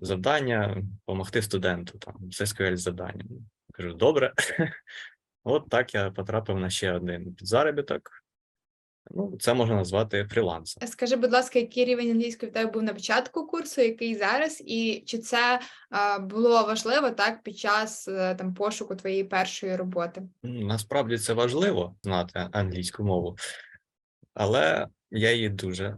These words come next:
Speaker 1: погано знав. Так, під час навчання я ходив на курси,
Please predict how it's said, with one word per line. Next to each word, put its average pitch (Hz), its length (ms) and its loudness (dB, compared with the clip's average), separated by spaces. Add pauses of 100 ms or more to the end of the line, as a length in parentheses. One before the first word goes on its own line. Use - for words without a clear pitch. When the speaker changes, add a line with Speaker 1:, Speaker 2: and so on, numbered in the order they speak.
(120)
Speaker 1:
погано 113 420 0
знав. 123 400 0 (920)
Так, 90 360 0
під 95 160 -8
час 104 200 2
навчання 101 460 2
я 90 560 -2 (240)
ходив 92 400 0
на 90 400 -4 (260)
курси, 151 560 -2